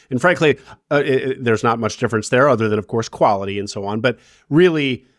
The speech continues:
um, a lot of the businesses that my guests buy and that these small businesses that,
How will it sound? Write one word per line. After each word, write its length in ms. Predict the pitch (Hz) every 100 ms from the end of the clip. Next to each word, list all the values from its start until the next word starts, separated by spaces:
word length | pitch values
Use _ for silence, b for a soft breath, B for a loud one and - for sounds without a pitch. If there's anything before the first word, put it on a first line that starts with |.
| _ 139
um, 400 | 127 120 117 120
a 80 | 143
lot 160 | 143 139
of 20 |
the 60 | 131
businesses 480 | 127 131 127 127 131
that 100 | 123
my 140 | 117
guests 420 | 110 113 - -
buy 320 | - 214 175 143
and 180 | 120 117
that 120 | 127
these 120 | 123
small 200 | - 123
businesses 520 | 113 113 117 - 110
that, 200 | - 110